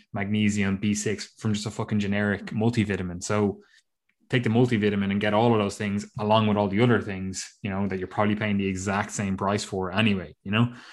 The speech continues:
And that would be my, uh, thought process anyway. Just, I don't, like, I literally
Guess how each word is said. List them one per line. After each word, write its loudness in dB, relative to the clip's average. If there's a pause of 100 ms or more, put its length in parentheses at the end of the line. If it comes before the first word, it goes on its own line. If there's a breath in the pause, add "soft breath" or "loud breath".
(220 loud breath)
And -4 (300 loud breath)
that 2
would 6
be 2
my, 6
uh, 0
thought -4
process -2
anyway. 0 (160)
Just, -8
I 0
don't, -4
like, -6
I 0
literally -2